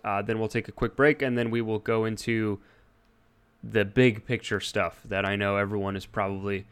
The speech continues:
waiting for a bit here. So don't worry,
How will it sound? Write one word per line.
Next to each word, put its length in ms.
waiting 340
for 260
a 60
bit 220
here. 240
So 480
don't 180
worry, 240